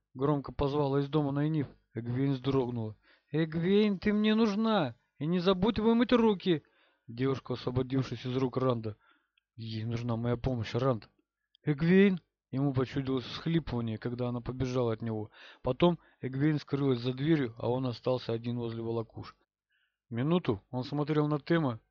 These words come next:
не чувствуя ничего, кроме опустошённости и безнадёжности. Внезапно лицо Ранда стало решительным. «Мэр знает, что надо делать», произнёс он, снова берясь за оглобли. «Мэр знает».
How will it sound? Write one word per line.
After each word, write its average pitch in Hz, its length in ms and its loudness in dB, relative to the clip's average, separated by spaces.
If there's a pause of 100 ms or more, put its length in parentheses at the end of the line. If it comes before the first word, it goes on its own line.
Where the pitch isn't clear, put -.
не 135 160 -6
чувствуя 147 420 0
ничего, 160 640 0
кроме 123 340 -2
опустошённости 123 800 -4
и 117 40 -4
безнадёжности. 113 840 -6 (460)
Внезапно 147 460 0
лицо 139 280 2
Ранда 135 300 0
стало 120 300 0
решительным. 104 580 -4 (640)
«Мэр 120 400 0
знает, 107 320 -6
что - 180 -8
надо 113 220 -2
делать», 117 340 -2
произнёс 120 500 -2
он, 120 160 -4 (560)
снова 139 400 2
берясь 123 340 2
за 117 140 2
оглобли. 123 480 0 (280)
«Мэр 123 460 0 (140)
знает». 110 500 -2